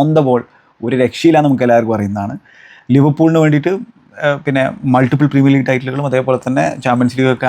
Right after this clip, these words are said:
അടിച്ചിട്ടുണ്ട് തൻ്റെ ബോയ്ഹുഡ് ക്ലബ്ബാണ് ലിവർപൂൾ. അവിടെ നിന്ന് ആ ഒരു മൂവ് നടത്താൻ പറഞ്ഞാൽ അതൊരു ഇടങ്ങറ് പിടിച്ച മൂവാണ്. പക്ഷേ പോകുന്നത് റയൽ മാഡ്രിഡിലേക്കാണ്. അതൊരു once in a lifetime opportunity ഒക്കെ തന്നെയാണ്. അപ്പോൾ ആ രീതിയിൽ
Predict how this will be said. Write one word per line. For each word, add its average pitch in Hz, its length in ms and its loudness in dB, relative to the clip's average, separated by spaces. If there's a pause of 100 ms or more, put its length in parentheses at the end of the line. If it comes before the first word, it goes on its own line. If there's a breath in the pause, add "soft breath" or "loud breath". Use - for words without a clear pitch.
(120)
അടിച്ചിട്ടുണ്ട് 120 400 0
തൻ്റെ 113 200 -2
ബോയ്ഹുഡ് 113 280 2
ക്ലബ്ബാണ് 117 340 0
ലിവർപൂൾ. 110 340 -10 (580 loud breath)
അവിടെ 120 140 0
നിന്ന് 139 140 2
ആ 139 60 2
ഒരു 147 140 2
മൂവ് 131 240 4
നടത്താൻ 151 220 0
പറഞ്ഞാൽ 170 240 -4
അതൊരു 170 180 0
ഇടങ്ങറ് 147 260 0
പിടിച്ച 175 240 -4
മൂവാണ്. 147 240 -2 (140)
പക്ഷേ - 280 -6 (500)
പോകുന്നത് 131 420 4
റയൽ 113 160 0
മാഡ്രിഡിലേക്കാണ്. 110 500 -4 (500)
അതൊരു 135 200 2 (320)
once 139 220 2
in 147 100 0
a - 60 0
lifetime 131 400 -2
opportunity 120 420 -2
ഒക്കെ 117 160 -2
തന്നെയാണ്. 101 280 -6
അപ്പോൾ 107 140 -6
ആ 104 100 0
രീതിയിൽ 127 240 4